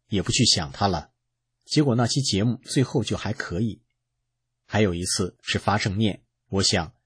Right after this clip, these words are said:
YouTube 平台也应该为我们所用，它能够在世间存在，应该是配合我们救人，而不是抑制我们。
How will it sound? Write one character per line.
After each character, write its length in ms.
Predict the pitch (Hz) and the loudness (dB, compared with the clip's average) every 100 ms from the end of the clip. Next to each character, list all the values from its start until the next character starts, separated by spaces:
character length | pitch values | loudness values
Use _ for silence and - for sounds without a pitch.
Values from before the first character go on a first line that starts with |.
| _ | _
YouTube 420 | 113 131 - 92 | 4 4 4 0
平 220 | - 82 | 0 -8
台 320 | 90 - - - | -6 -8 -8 -6
也 220 | 120 107 | 2 6
应 180 | 120 160 | 6 4
该 200 | 165 170 | 2 2
为 180 | 185 139 | 4 4
我 180 | 95 85 | 4 0
们 140 | 78 | -2
所 240 | 110 - 78 | -2 -2 -2
用， 240 | 98 92 _ _ _ _ _ | -4 -4 _ _ _ _ _
它 120 | - 139 | 2 4
能 200 | 107 120 | 4 4
够 180 | 120 | 4
在 220 | 101 110 95 | 4 2 2
世 200 | - 98 | 0 0
间 200 | 104 104 | 0 -2
存 280 | - 76 | -4 -6
在， 300 | 90 104 82 _ _ _ | -2 -4 -4 _ _ _
应 200 | 113 117 | 2 6
该 160 | 113 | 6
是 140 | 107 104 | 4 0
配 240 | - 98 | 0 0
合 160 | 85 95 | 0 -4
我 140 | 92 | -4
们 140 | 78 82 | -6 -2
救 200 | - 87 | 0 0
人， 280 | 78 76 - _ _ | -4 -10 -14 _ _
而 160 | 95 113 | 0 2
不 140 | 123 | 4
是 240 | - 101 - | 2 0 0
抑 160 | 160 | 0
制 140 | 160 - | 2 -2
我 180 | 85 | -6
们。 220 | 143 143 | -10 -12